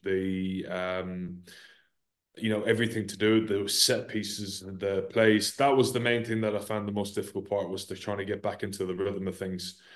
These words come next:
and, um, kinda get everything ready and get my mind around, really. Um, for example, in New Zealand, we'll call plays on the go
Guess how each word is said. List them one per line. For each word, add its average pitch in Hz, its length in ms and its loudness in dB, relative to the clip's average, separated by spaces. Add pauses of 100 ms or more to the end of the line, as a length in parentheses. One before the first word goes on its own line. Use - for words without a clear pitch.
(400)
and, 90 380 -4
um, 90 380 2
kinda 95 320 -2
get 95 200 4
everything 95 680 0 (160)
ready 101 420 4
and 92 400 0 (140)
get 117 160 4
my 117 80 4
mind 131 340 8
around, 113 380 8
really. 120 480 2 (180)
Um, 101 600 -2 (140)
for 107 140 4
example, 113 500 6
in 107 100 4
New 107 100 2
Zealand, 113 400 4
we'll 107 80 0
call 107 300 2
plays 110 560 2 (300)
on 113 200 4
the 107 80 4
go 113 480 6